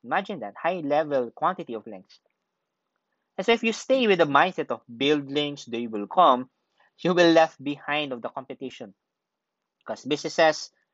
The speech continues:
even the local ones, are now investing in link building to get to the top spots of search results for your target keywords. Yes, of course, links isn't the only ranking factor, but it is one of the main ranking factors.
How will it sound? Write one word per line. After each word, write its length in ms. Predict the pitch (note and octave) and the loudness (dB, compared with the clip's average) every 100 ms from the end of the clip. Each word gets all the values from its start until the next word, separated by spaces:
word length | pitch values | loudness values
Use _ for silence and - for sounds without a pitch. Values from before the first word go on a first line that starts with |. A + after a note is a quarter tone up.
| _ _ _ - | _ _ _ -2
even 240 | G#3 G#3 | 0 2
the 80 | D3+ | 2
local 320 | D3 D3+ C#3+ | 4 2 0
ones, 260 | C#3+ C#3+ - | -2 -6 -14
are 140 | A#2 | -14
now 320 | A2+ C3 E3+ | -2 0 0
investing 540 | C#3 A#2+ C#3 D#3+ C#3+ B2 | -2 -6 -8 -8 -12 -14
in 80 | |
link 140 | A#2+ C#3+ | -14 -8
building 320 | E3 B2+ B2 | -6 -8 -10
to 80 | C3+ | -10
get 320 | B2 D#3 D#3 | -2 0 0
to 80 | D3 | -2
the 80 | B2+ | -4
top 260 | B2+ C3+ - | -2 -2 -4
spots 460 | - C#3+ B2 - | -2 2 2 0
of 100 | A2 | -16
search 280 | - A#2 - | -12 -12 -12
results 340 | A2 B2 A2 | -12 -8 -8
for 160 | _ B2 | _ -10
your 160 | A#2+ A2 | -10 -4
target 380 | C3+ B2+ A#2+ B2 _ _ _ _ | -2 -2 -2 -6 _ _ _ _
keywords. 540 | _ C3+ A#2+ G2 - _ _ _ _ _ _ _ _ _ _ _ - | _ -6 -4 -6 -12 _ _ _ _ _ _ _ _ _ _ _ 2
Yes, 220 | D3 C3 | 2 2
of 160 | B2+ | 0
course, 240 | E3+ C#3 - | 2 2 0
links 320 | C3+ C3+ - | -10 -12 -16
isn't 340 | A#2 B2 A2 | -14 -14 -12
the 140 | G#2 G#2 | -12 -8
only 320 | C#3+ D#3+ A#2+ | -4 -2 0
ranking 320 | A#2 A#2 A#2 | 0 0 -8
factor, 420 | - E3+ - A#2+ | 0 0 0 -4
but 220 | A2+ A#2+ - | -2 -6 -10
it 100 | C3 | -14
is 220 | C3 - | -14 -10
one 200 | C#3+ F3 | -8 -6
of 60 | |
the 60 | D#3+ | -6
main 240 | B2+ C3+ | -6 -6
ranking 320 | C#3 C#3 E3 - | -6 -6 -8 -8
factors. 480 | D#3+ - G#2 - | -8 -8 -18 -20